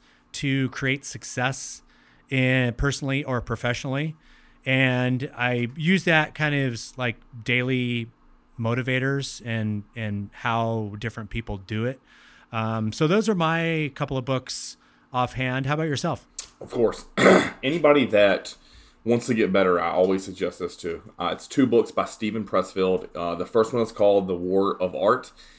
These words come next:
Speaker 2: and the second, the sequel to that, is actually called Turning Pro.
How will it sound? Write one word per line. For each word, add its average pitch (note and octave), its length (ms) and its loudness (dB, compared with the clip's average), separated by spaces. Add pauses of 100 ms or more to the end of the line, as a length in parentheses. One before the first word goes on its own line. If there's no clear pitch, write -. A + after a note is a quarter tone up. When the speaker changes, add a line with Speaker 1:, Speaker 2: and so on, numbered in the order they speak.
(260)
Speaker 2:
and G2 240 -2
the F2+ 80 0
second, A2 400 0
the F2+ 80 -4
sequel A2 420 -2
to G2 120 -4
that, F2+ 280 -2
is F#2 120 -6
actually F#2+ 240 -2
called F#2 260 -4
Turning F#2 360 -6
Pro. F#2 380 -4